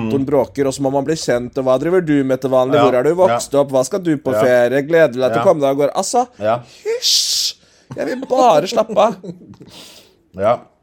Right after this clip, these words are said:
Speaker 2: Jeg er jo enig, for jeg vil jo også bare liksom slappe av. Og det er lasset, det er mange episoder jeg skal høre på, men så er det jo litt hyggelig også, da. Og hun var jo veldig morsom.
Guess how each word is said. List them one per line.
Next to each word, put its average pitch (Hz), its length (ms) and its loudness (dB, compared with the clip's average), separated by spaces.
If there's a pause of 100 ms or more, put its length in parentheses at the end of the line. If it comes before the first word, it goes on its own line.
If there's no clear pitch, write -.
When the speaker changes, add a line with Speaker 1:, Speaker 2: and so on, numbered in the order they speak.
(560)
Speaker 2:
Jeg 175 180 10
er 262 40 12
jo 208 100 12
enig, 147 400 4 (200)
for - 100 -2
jeg 147 80 4
vil 175 100 -2
jo 190 120 0
også 139 160 4
bare 107 160 2
liksom 101 220 -8
slappe 104 200 -4
av. 80 160 -2 (360)
Og 76 100 -8
det 90 100 -6
er 101 40 2
lasset, 104 240 -4
det 82 80 -12
er 82 40 -14
mange 113 300 -6
episoder 101 460 -8
jeg 98 80 -4
skal 98 180 -6
høre 98 40 -20
på, 107 80 -10
men 151 140 -4 (1500)
så - 120 -20
er 202 140 -4
det 302 60 -2
jo 220 60 -2
litt 190 200 -10
hyggelig 190 340 -6
også, 175 140 -4 (140)
da. - 100 -20 (600)
Og 139 100 -6
hun 151 80 -6
var 214 160 8
jo 117 80 4
veldig 135 180 0
morsom. 135 400 -2